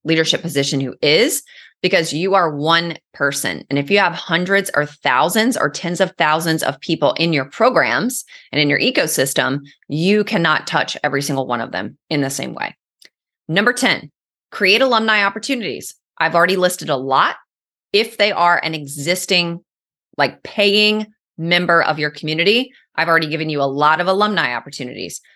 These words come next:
But let me share with you, you also have alumni who are no longer paying clients of yours. They're still on your list.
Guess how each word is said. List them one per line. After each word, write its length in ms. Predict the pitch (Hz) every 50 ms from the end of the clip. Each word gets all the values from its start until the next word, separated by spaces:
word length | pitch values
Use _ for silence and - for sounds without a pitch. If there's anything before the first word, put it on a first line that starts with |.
| _ _ _ _
But 120 | - 151 165
let 160 | 175 185 202
me 80 | 220
share 260 | 208 - - 214 214 208
with 180 | 196 190 196
you, 440 | 180 160 156 151 151 147 147 151 147 _ _ _ _ _ _ _ _ _
you 160 | 165 190 190
also 320 | 185 196 226 - - 226
have 380 | 269 226 - 214 175 170 160 - -
alumni 1040 | 160 156 156 151 151 156 160 185 220 269 320 247 196 147 131 127 127 131 139 160 190 - _ _ _ _
who 320 | - 202 190 180 170 151 - - _
are 100 | 165 165
no 240 | 165 165 170 175 180
longer 540 | 190 190 185 185 185 175 175 175 170 175 _ _ _
paying 560 | - 208 180 180 180 170 165 156 151 151 - _ _
clients 680 | - - - - 170 185 202 233 262 247 226 220 - 196
of 100 | 156 160
yours. 480 | 151 139 131 131 131 135 156 - - _ _ _ _ _ _ _ _ _ -
They're 100 | 143 135
still 320 | - - - - 143 135
on 160 | 147 160 190
your 140 | 208 240 277
list. 520 | 285 226 180 180 170 190 202 - - -